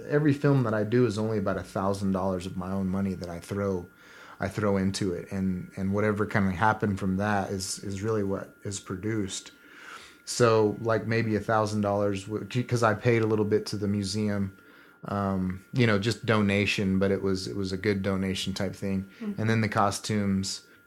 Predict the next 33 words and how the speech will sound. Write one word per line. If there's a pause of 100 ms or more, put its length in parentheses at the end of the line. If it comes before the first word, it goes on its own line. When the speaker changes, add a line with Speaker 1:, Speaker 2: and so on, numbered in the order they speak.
(120)
Speaker 1:
So
that,
that,
that
just
kinda,
like,
started
to
develop
from
the
plane,
being
around
the
plane.
It,
it,
again,
it's
like
this
dance
that
I
didn't
quite
know
how
to
do. (680)
But